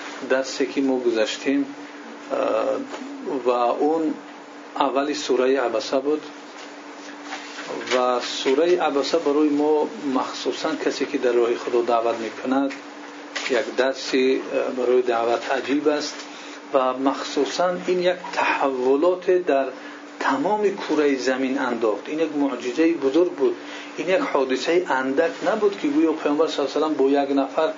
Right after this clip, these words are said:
این معامله را کرد. باید که معاملهٔ ما چگونه با یک نفر یا با یک گروه باشد، این مسئله نیست. مسئله این است که آن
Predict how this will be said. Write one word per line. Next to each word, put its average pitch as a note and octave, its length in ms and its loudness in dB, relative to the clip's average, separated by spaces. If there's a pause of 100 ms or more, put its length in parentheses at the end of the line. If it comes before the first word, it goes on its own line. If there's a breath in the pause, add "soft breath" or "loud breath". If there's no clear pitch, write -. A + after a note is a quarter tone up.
(400 loud breath)
این D#3 180 0
معامله C3 500 2
را C#3+ 100 2
کرد. D3+ 280 0 (540 loud breath)
باید C#3+ 240 2
که E3 100 -2
معاملهٔ B2 520 2
ما B2 160 0
چگونه B2 380 -2
با C3 260 4
یک B2+ 180 4 (100)
نفر C#3+ 320 0
یا C3 120 6
با B2 220 4
یک A#2+ 140 4 (140)
گروه A#2+ 280 4
باشد، A#2+ 340 2 (160)
این E3+ 260 -2
مسئله D3 440 0
نیست. F#3 340 0 (420 loud breath)
مسئله C#3 560 0
این F#3+ 240 2
است - 260 -4
که G#3+ 200 2 (580 loud breath)
آن G#3+ 300 2